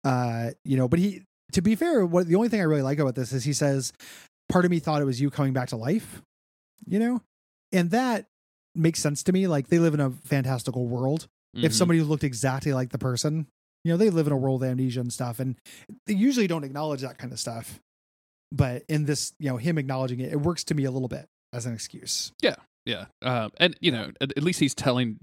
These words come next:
Speaker 2: Jean stuff that happened to him. <laughs> Like, that's a good, that's
Speaker 1: Yeah, he's,
Speaker 2: progress.
Speaker 1: he's talking.
Speaker 2: Yeah.
Speaker 1: The, the time and place is exactly wrong.
Speaker 2: Yeah.
Speaker 1: But, but
Speaker 2: <laughs>
Speaker 1: it's,
Speaker 2: It could
Speaker 1: you know.
Speaker 2: not be a worse situation. Uh,
Speaker 1: Yeah.
Speaker 2: I saw a, a,
Speaker 1: This is
Speaker 2: a
Speaker 1: at the
Speaker 2: video.
Speaker 1: same time as, or go ahead.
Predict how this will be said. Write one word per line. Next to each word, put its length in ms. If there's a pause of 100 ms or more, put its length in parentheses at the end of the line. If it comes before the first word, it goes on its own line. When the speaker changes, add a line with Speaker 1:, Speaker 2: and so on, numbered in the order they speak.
(120)
Speaker 2:
Jean 280
stuff 260
that 160
happened 320
to 140
him. 200
<laughs> 60 (560)
Like, 100
that's 160
a 40
good, 180
that's 160
Speaker 1:
Yeah, 80
he's, 60 (180)
Speaker 2:
progress. 140
Speaker 1:
he's 140
talking. 360 (340)
Speaker 2:
Yeah. 260 (300)
Speaker 1:
The, 120
the 140
time 280
and 120
place 300
is 140
exactly 480
wrong. 420
Speaker 2:
Yeah. 180 (440)
Speaker 1:
But, 260
but 280
Speaker 2:
<laughs> 40
Speaker 1:
it's, 300
Speaker 2:
It 100
could 140
Speaker 1:
you 60
know. 60
Speaker 2:
not 200
be 100
a 80
worse 240
situation. 640 (800)
Uh, 500
Speaker 1:
Yeah. 100 (460)
Speaker 2:
I 60
saw 260
a, 220
a, 100
Speaker 1:
This 140
is 180
Speaker 2:
a 60
Speaker 1:
at 80
the 60
Speaker 2:
video. 240
Speaker 1:
same 60
time 140
as, 300
or 140 (180)
go 80
ahead. 160